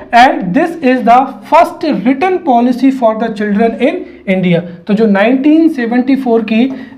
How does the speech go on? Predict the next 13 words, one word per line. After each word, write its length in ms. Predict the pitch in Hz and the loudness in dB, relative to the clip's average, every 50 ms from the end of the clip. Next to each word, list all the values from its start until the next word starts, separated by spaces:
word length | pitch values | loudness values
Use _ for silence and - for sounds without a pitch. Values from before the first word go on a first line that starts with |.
| - | 0
National 480 | 190 196 220 247 208 202 294 311 311 302 | 2 4 2 2 2 2 2 2 0 0
Policy 360 | 262 254 254 247 - 254 262 269 | 0 0 0 0 0 -2 -2 0
for 140 | 269 262 262 254 | 0 0 0 0
Children 440 | - 214 196 190 190 208 220 220 | -2 -4 -4 -4 -4 -4 -4 -4
थी, 180 | - - 208 226 269 - - - - - - - _ - | -2 -2 0 0 0 -2 -4 -8 -14 -18 -20 -12 _ -2
यह 260 | 180 202 233 233 202 | 0 2 2 2 2
है 160 | 208 220 247 247 - - - - | 2 0 0 -2 -6 -14 -18 -6
first 360 | - 294 294 302 302 - - - | -2 0 0 0 0 -4 -8 -2
क्या 160 | - 240 226 | 0 2 2
था, 440 | 226 226 208 214 240 294 302 - - - - - _ - | 2 2 0 0 0 0 -2 -6 -16 -20 -20 -12 _ -4
Written 520 | 185 165 160 220 247 247 - 349 370 392 370 - | -4 -2 0 -2 -2 0 0 0 2 2 0 0
policy 480 | 277 247 240 240 247 247 - 277 262 | 0 0 0 0 0 0 0 0 0
थी 520 | 262 - 247 240 277 320 - - - - | 0 2 0 0 0 0 -2 -6 -16 -16